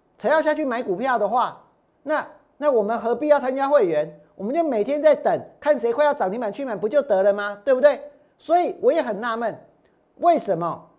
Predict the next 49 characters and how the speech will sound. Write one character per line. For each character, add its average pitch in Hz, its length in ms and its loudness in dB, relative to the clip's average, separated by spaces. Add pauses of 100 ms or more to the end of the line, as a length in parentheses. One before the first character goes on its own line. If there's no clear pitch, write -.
(140)
这 320 160 -4
些 320 160 -2
股 247 120 -8
票 269 100 2
老 208 120 4
师 233 380 -2 (120)
能 190 160 -6
够 302 100 2
有 247 100 4
那 285 160 0
么 277 140 -2
多 269 220 2
的 208 160 2
人 175 120 -2
去 247 120 -12
参 233 120 -10
加 233 100 -8
他 226 60 -6
们 202 80 -8
的 202 80 -2
会 208 200 0
员？ 117 180 -6 (280)
结 247 100 -8
果 247 60 0
答 240 120 0
案 262 140 -2
只 247 100 -6
有 214 100 2
一 226 80 -2
个， 196 240 0 (280)
因 247 120 -4
为 254 120 -2
他 240 120 -4
们 214 120 -4
能 202 120 -6
够 226 180 2
呢， 190 140 -6 (120)
演 180 160 -2
得 175 100 -4
出 214 240 -2
神 160 220 -2
入 175 120 -2
化， 147 300 -6 (160)
对 240 100 0
不 226 60 0
对？ 233 180 0 (440)
因 277 180 -2
为 254 160 0
呢， 208 260 -4